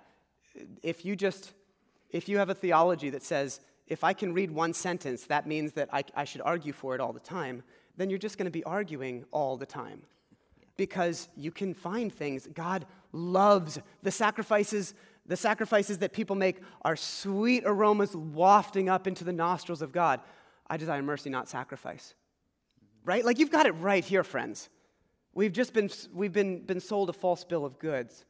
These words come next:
by, by the Christian subculture that has told us that if you talk about these things, it means you don't believe the Bible.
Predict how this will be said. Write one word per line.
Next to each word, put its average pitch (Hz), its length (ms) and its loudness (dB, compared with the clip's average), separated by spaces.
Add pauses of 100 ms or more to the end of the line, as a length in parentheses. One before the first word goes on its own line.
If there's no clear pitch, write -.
(960)
by, 135 460 -2
by 131 300 0 (180)
the 135 140 -6
Christian 143 320 -10
subculture - 640 -10 (840)
that 147 160 -6
has 139 180 -10
told 165 360 -4
us - 360 -10 (880)
that 147 180 -2
if 147 140 -4
you 151 60 -8
talk 175 260 -4
about 127 220 -4
these 127 140 -8
things, 135 200 -8
it 127 60 -10
means 135 180 -10
you 123 60 -14
don't 139 240 -10
believe 123 380 -10
the - 80 -16
Bible. - 540 -12